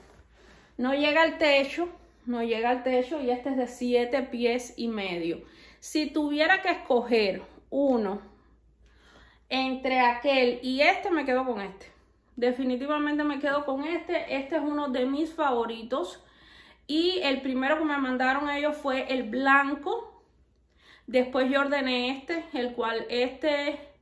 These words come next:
lo estuve usando dos veces. Y entonces dije, voy a pedir aquel, como el techo de la sala es más alto que el del comedor, para que llegue, para que diera altura. Pero a la hora de abrirlo y la flexibilidad,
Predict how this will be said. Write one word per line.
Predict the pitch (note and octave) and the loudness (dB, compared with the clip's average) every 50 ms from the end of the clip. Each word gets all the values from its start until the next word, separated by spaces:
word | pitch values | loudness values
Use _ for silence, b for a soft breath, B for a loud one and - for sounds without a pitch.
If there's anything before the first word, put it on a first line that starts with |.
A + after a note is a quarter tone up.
| b b b b b b | b b b b b b
lo | - A#3+ | 2 2
estuve | B3 A#3+ B3 C4 C4 C#4 | 2 2 0 -4 -6 -6
usando | C#4 - D#4 C#4 C#4 C#4+ D4 C#4 B3 | -4 -2 0 0 0 0 -2 -2 -2
dos | A#3 - A#3+ C4 B3+ C4 C4 | -2 0 0 0 0 0 0
veces. | B3+ B3+ B3 B3 B3 - - D#4+ D#4 - - | 2 2 2 2 0 -2 -2 -4 -4 -4 -4
Y | - C4 B3 | -2 -2 -2
entonces | A3+ A#3 A#3 A#3+ B3 D4 C4 | -2 -2 -4 -4 -2 -2 0
dije, | B3+ B3 A3 | 0 0 -2
voy | G#3+ G#3+ A3 A#3 | -4 -6 -4 -4
a | B3 C#4 C#4 | -2 -2 -2
pedir | D4 D4 C#4+ C#4 C#4+ C#4+ | -2 -2 -2 -2 -4 -4
aquel, | C#4+ C#4 C#4+ C#4+ C#4 D4 C#4 | -4 -4 -4 -4 -4 -4 -4
como | C#4+ A#3 A3+ G#3+ | -6 -6 -6 -8
el | G#3 G#3 | -10 -8
techo | - A#3 A#3 A#3 C#4+ C#4 | -8 -6 -6 -4 -4 -4
de | C4+ | -4
la | B3+ B3 | -4 -4
sala | B3 B3 C4+ B3+ B3 B3 | -4 -2 -2 -2 -2 -2
es | A#3 | -2
más | A#3 A#3 A#3+ B3+ B3+ - - | -4 -4 -4 -4 -6 -4 -2
alto | - C4+ B3+ A#3+ A#3+ A#3+ - C4 B3+ - | 0 2 2 2 0 -4 -4 -6 -6 -6
que | A3+ | -6
el | G#3+ G#3+ G#3 | -8 -8 -8
del | A3 G#3+ G#3+ G#3+ | -8 -10 -10 -6
comedor, | - A#3 A#3+ C4+ D4+ D#4 D4 C4+ B3+ B3+ D4+ B B B B B B B B B B B B B _ | -4 -2 0 0 0 0 0 0 0 -2 -4 B B B B B B B B B B B B B _
para | - A#3+ A#3 A3+ A#3 | -2 0 0 0 0
que | - A#3+ A3 | -2 -4 -4
llegue, | G#3+ A3 A3+ A3+ - - - G#3+ - | -2 -4 -4 -6 -6 -8 -12 -10 -6
para | - A3 A3 G#3+ G#3+ | -4 -2 -2 -2 -2
que | A3 G#3+ | -4 -6
diera | G#3 G#3+ A3+ A#3 B3 C4+ C#4+ | -4 -2 -2 0 2 2 2
altura. | C4 - A#3 A#3 A3 A3+ - - D#4+ D4+ C4+ A#3 G#3 G3+ G#3 - - - - _ _ b b b b b b b b b b b _ | 0 0 -2 -4 -4 -6 -6 -4 -4 -2 -2 -2 -2 -4 -4 -8 -14 -20 -20 _ _ b b b b b b b b b b b _
Pero | - C4 B3+ B3+ B3 B3 B3 | 2 4 4 4 6 4 4
a | B3 | 4
la | B3 A3+ - B3 | 4 4 4 4
hora | C4+ D4+ E4+ E4 | 2 2 2 0
de | D#4 | 0
abrirlo | D4+ C#4+ C4 B3+ C4+ C4 C#4+ C#4+ C#4+ C#4 C4 C4 C4 B3+ B3 B3+ - - | 2 2 2 2 0 -2 -2 -4 -6 -6 -6 -4 -2 0 2 2 0 0
y | - C4 | -2 -4
la | B3 A#3 A#3 | -2 -2 -2
flexibilidad, | A#3 - C4 A#3 G#3+ G#3+ - - B3+ A#3+ A#3+ A#3 A#3 A#3 A#3+ B3 C4+ C#4 | -4 -4 -6 -6 -8 -8 -8 -8 -8 -8 -6 -8 -6 -6 -4 -2 0 0